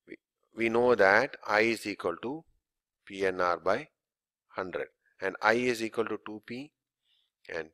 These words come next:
P into N is equal to ten into R by hundred. We can cancel these, we can cancel this, and we get R is equal to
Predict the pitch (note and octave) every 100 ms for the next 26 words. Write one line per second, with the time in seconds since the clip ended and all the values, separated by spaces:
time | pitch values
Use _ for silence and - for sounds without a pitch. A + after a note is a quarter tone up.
0 | - A#2 B2+ G#2 A2+ A2+ - B2 B2+ _
1 | _ _ _ _ _ G#2 A2+ B2 A2+ A#2
2 | G#2 G2 - A2 A#2 B2 - G2+ F#2+ F#2+
3 | - F#2 G2 G2 F2+ F2+ A2+ - _ _
4 | _ _ _ _ _ - F2 - - _
5 | _ _ _ _ _ - F2 - F#2+ G#2+
6 | - A2 A2 B2 - - _ _ _ _
7 | _ _ - E2+ E2+ F2 F#2+ - G#2 G2+
8 | G#2+ - - _ _ _ - E2 E2 E2
9 | E2+ F2+ - - E2 F2+ F#2 E2+ E2 -
10 | E2+ E2 C3